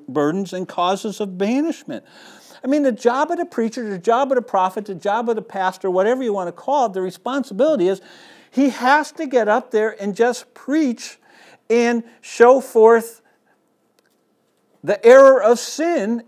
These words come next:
in the lives of his people. Well, the prophets didn't want to do that. Instead of telling them what Jeremiah had been telling them and not winning any popularity contests,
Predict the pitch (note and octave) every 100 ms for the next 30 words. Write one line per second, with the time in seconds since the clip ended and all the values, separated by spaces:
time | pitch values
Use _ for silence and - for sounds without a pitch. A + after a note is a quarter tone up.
0 | _ G#3 A3 A#3 G#3 F3+ G#3 A3+ A3+ A3+
1 | G#3+ _ _ - B3+ C4 D4+ F#4 F#4 B2+
2 | E3+ A#3+ G3 G#3 - D#4 D4+ D4 - B3
3 | A#3+ A3+ A3+ G#3 E4+ F#4+ E3 G2+ - _
4 | - G3 - C4 C#4+ C4 - C#4 D#4+ C#4+
5 | G3 F#3+ F#3+ C#3+ F3 F3 D#3 D3 B3 F4
6 | D4 G3 D#3 C#3 - C3+ C3+ C3+ C#3+ F#3+
7 | E3 D3 E3 E3 F3 D3+ D3+ C#3+ C3+ F3
8 | D#3 C3+ C#3 B3+ A#3 E3+ - D#3+ D#3 E3+